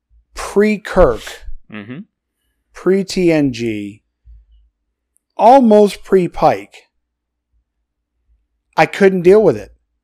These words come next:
Speaker 1: My brain said, uh, again,
Speaker 2: This
Speaker 1: this
Speaker 2: doesn't
Speaker 1: is
Speaker 2: make
Speaker 1: so
Speaker 2: sense.
Speaker 1: stupid 'cause it's all fictional. It's
Speaker 2: Yeah.
Speaker 1: none of it's real. I went, "This is not possible." Even if you couldn't get the quantum drive to work on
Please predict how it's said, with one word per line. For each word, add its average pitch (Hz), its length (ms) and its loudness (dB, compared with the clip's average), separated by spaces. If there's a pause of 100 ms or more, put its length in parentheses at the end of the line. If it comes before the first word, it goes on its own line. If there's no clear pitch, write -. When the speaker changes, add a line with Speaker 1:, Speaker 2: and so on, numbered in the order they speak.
(200)
Speaker 1:
My 165 220 4
brain 175 600 2
said, 120 680 0 (680)
uh, 120 220 -2
again, 131 420 0
Speaker 2:
This 107 100 -6
Speaker 1:
this 104 80 -10
Speaker 2:
doesn't 113 140 -8
Speaker 1:
is 127 40 -8
Speaker 2:
make 127 120 -4
Speaker 1:
so 139 200 2
Speaker 2:
sense. - 80 -10
Speaker 1:
stupid 143 560 0 (300)
'cause 123 200 -2
it's 120 180 -8
all 147 280 6
fictional. 165 640 0
It's - 140 -6
Speaker 2:
Yeah. 123 140 -4
Speaker 1:
none 131 120 -2
of 170 80 2
it's 180 180 -6
real. 175 420 4 (340)
I 143 140 2
went, 143 340 0 (280)
"This 143 500 2
is 156 140 -2
not 143 300 0
possible." 110 640 -6 (680)
Even 254 320 2
if 226 180 0
you 185 140 -2
couldn't 196 340 -2
get 180 180 -2
the 151 80 -6
quantum 170 540 -2
drive 147 400 2
to 127 120 -8
work 143 580 -4
on 123 200 -6